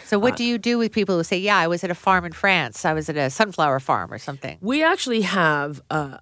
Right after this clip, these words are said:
Speaker 2: a thing we can use to disinfect your item. So we would actually check the boots. I believe the item is called Virkon, and we spray it, and then we leave it inside of a, they have an area where you can disinfect it, with this spray,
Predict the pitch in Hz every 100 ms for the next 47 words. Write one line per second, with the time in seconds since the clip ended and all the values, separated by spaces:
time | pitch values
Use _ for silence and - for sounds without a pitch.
0 | - 147 - 233 220 180 170 170 165 160
1 | 156 143 156 160 - 120 147 170 160 156
2 | 135 160 170 156 131 - 160 - 180 147
3 | 151 156 - - _ _ - 147 170 202
4 | 143 170 160 - 143 139 156 170 185 285
5 | - 160 147 147 - - 208 175 - -
6 | - _ _ - 160 156 165 180 175 170
7 | 151 147 135 139 151 - - _ - 147
8 | 131 113 156 156 143 147 143 143 147 147
9 | 151 156 269 - _ _ 151 170 165 -
10 | - 160 175 339